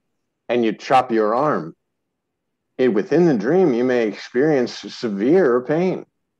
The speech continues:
Even upon waking up, you might, <laughs> "Oh, okay, my arm is still there." But it's not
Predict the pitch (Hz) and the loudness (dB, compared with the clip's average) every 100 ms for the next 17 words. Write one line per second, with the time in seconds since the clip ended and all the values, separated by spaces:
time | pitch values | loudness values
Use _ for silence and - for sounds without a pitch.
0 | _ _ _ _ _ _ _ _ _ _ | _ _ _ _ _ _ _ _ _ _
1 | 151 202 196 131 151 117 113 131 127 117 | 2 4 4 2 0 0 0 0 0 0
2 | 180 196 101 117 120 110 101 - 226 254 | 2 0 -2 -2 -2 -4 -10 0 2 2
3 | - _ _ _ _ 123 123 92 - - | -2 _ _ _ _ -6 -4 -6 -8 -10
4 | 127 117 127 104 - - 135 135 117 170 | -8 -4 -6 -8 -14 -10 -4 -2 0 -2
5 | 110 - _ _ _ _ _ _ _ _ | -4 -10 _ _ _ _ _ _ _ _
6 | 139 131 - _ _ _ _ _ _ _ | 0 0 -6 _ _ _ _ _ _ _
7 | _ _ _ _ 98 - 120 135 - | _ _ _ _ -12 -8 -6 -6 -6